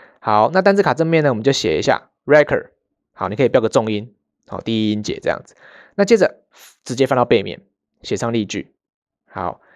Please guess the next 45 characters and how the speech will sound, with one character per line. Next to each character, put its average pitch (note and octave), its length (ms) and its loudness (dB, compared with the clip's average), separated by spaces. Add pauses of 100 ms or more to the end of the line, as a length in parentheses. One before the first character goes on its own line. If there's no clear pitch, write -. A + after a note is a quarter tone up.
(280)
那 F#3 220 0
一 A3 60 -4
开 G#3+ 140 4
始 D#3 100 -2
如 C#3 140 -2
果 C#3 100 6
还 A#2+ 140 -4
没 C#3 100 -2
有 C3 60 6
办 C3+ 80 4
法 A#2 120 0
自 D#3 160 -4
行 G#2+ 240 -6
造 C3+ 200 4
句 C3+ 120 -4
的 A2 100 2
同 A2 180 -8
学 G2+ 160 -2
啊， G2+ 140 -4
你 F#2+ 100 -10
可 A#2+ 180 -4
以 G#2+ 280 -2 (140)
仿 F2+ 200 -4
照 B2 320 4
字 E3 300 -8
典 G2+ 200 -2
的 F#2 80 -2
例 A#2 160 -2
句 - 340 -6 (180)
来 G2 120 -6
进 A2 140 -12
行 G2+ 140 -8
改 F#2 200 -4
写。 - 280 -8 (260)
好， - 200 -12
例 E3 120 6
如 D3 200 4
呢， C#3 140 2
你 A#2+ 100 -2
可 C#3 120 0
以 A#2+ 60 4
参 B2 220 -4
考 A2+ 260 -2 (360)
Oxford C#3 540 0
Dictionary， E2 600 -4